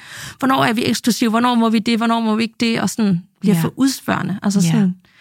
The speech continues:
Speaker 1: nogle gange er det også fint at bare sådan tage det en dag ad gangen, og mærke efter, og nyde, og gøre de rare ting. Det
Speaker 2: Ja.
Speaker 1: føler jeg i hvert fald.
Speaker 2: Gør det dig glad?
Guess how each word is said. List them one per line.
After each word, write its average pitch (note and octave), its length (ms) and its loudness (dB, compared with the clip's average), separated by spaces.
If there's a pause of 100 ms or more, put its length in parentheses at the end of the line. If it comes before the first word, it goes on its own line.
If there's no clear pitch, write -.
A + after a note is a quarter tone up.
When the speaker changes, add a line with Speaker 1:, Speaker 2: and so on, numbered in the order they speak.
(140)
Speaker 1:
nogle D#4 180 2
gange A#3+ 240 -2
er B3 60 0
det A#3 100 0
også - 180 -2
fint - 280 -2
at G3 100 0
bare G3 200 0
sådan G3+ 180 0
tage G#3+ 220 -4
det A3 120 -2
en B3 180 -6
dag G#3 160 0
ad G3 40 -2
gangen, G3+ 360 -2
og G3+ 100 2
mærke F#3 340 2
efter, G#3+ 460 -4
og G#3 320 0
nyde, G#3+ 720 4 (560)
og - 120 -18
gøre G3+ 160 0
de G3 100 0 (100)
rare F3+ 180 0
ting. F#3 360 -4
Det F3 60 2
Speaker 2:
Ja. E3+ 60 0
Speaker 1:
føler F3 160 2
jeg C#3+ 80 0
i - 40 -2
hvert - 100 -6
fald. - 160 -6 (400)
Speaker 2:
Gør B3 120 0
det B3 140 0
dig A#3+ 120 0
glad? C4+ 340 0